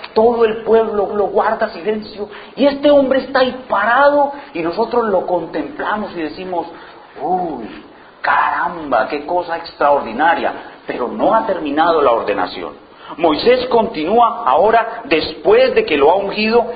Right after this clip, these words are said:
y ahora nosotros contemplando ese personaje impactante nos preguntamos,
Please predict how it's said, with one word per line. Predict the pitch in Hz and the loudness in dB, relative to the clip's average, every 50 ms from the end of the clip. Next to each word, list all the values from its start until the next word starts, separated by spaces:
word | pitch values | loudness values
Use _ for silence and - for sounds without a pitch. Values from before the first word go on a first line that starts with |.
| - - - | -12 -8 -2
y | 131 143 | 0 2
ahora | 147 165 208 226 226 | 2 4 4 2 2
nosotros | 208 180 202 220 220 226 214 - | 2 2 0 2 2 0 -2 0
contemplando | - 180 165 160 - 156 139 135 135 135 180 208 226 233 226 220 226 220 220 - - - - | 0 0 0 2 0 0 0 0 0 0 2 2 2 2 2 2 2 2 0 -4 -8 -4 -2
ese | 160 180 170 208 214 | -2 0 0 0 2
personaje | - 180 160 - - 147 151 165 180 196 208 208 | 2 0 0 2 0 2 2 2 2 2 0 0
impactante | 190 170 - - 147 135 - - - 190 202 214 214 214 208 | -2 -4 -2 0 0 -2 0 0 0 0 0 0 0 0 0
nos | 180 175 - | 0 0 -2
preguntamos, | - - 151 139 139 135 - - 175 175 202 208 202 | -2 -2 0 0 0 0 0 0 0 2 0 -2 -4